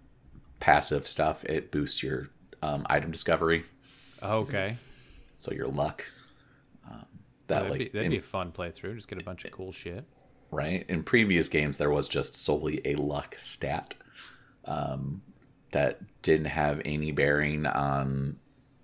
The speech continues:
Speaker 1: weapons,
Speaker 2: Mm-hmm.
Speaker 1: other than it was just purely for item discovery. Um, and then with this, I don't, like, there's, it's, it's still a magic E type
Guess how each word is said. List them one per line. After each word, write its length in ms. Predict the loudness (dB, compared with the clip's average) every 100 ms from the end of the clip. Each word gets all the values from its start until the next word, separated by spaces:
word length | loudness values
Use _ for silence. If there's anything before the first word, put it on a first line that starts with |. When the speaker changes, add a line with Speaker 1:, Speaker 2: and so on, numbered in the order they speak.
| _ _ -2
Speaker 1:
weapons, 760 | 4 6 4 2 2 0 -2 -4
Speaker 2:
Mm-hmm. 120 | 0
Speaker 1:
other 240 | 2 2 2
than 300 | 0 -2 0
it 80 | 0
was 140 | 0
just 260 | 0 -2 -2
purely 380 | 0 2 4 0
for 400 | 0 -2 -2 -2
item 280 | 0 0 -4
discovery. 600 | -6 -4 -4 -6 -8 -8 -10 -18 -20 -20 -20 -20 -16 -18 -14 -2
Um, 600 | 0 0 -2 -4 -8 -8 -4
and 180 | -2 0
then 340 | 0 -2 -4
with 320 | -2 -4 -4 -16 _ _ _ -10
this, 500 | 0 4 4 2 2
I 180 | 4 4
don't, 320 | 4 2 0 -2
like, 240 | -2 -2
there's, 460 | 2 4 4 0 2
it's, 380 | 0 2 0 0 -4 -20 -20 -20 _ -6
it's 140 | -4
still 400 | 2 6 8 6 4
a 60 |
magic 720 | 0 0 0 2 0 -2 -10 _ -20 -10
E 500 | -6 -2 -2 -2 -4 -8 _ _
type 320 | 0 4 4